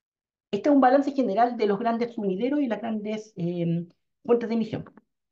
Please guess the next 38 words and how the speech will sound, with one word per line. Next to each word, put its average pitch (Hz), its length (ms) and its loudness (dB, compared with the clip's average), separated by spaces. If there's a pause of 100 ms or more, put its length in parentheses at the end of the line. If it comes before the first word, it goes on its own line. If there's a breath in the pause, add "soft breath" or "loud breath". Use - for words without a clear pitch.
(880)
Cambio 226 220 0
de 233 60 -2
uso 220 100 -2
de - 80 -8
suelo, 269 380 0
en 170 100 -4
general, 196 320 0
ha 208 60 -2
sido 208 500 -4
a 156 120 0
costa 240 260 -2
de 202 80 6
biomasa, 196 500 2
por - 140 -12
tanto, 175 260 -2
hay 175 80 0
una 175 120 0
liberación 151 440 0
general. 185 460 -6 (1000)
Estos - 220 -16
son, 185 180 -2
eh, 160 340 -2 (500)
toneladas 196 500 4
de 180 260 -2
C 180 140 -4
O 139 40 -2
dos, - 200 -6 (1080)
¿cierto? 208 260 -18 (840)
Pero 175 160 -2
fíjense 262 340 0
que 240 80 -4
en 220 80 0
el 202 140 -2
suelo 277 480 0
hay 202 120 0
mucho 254 320 -2
carbono 247 300 -6
acumulado. 147 540 -6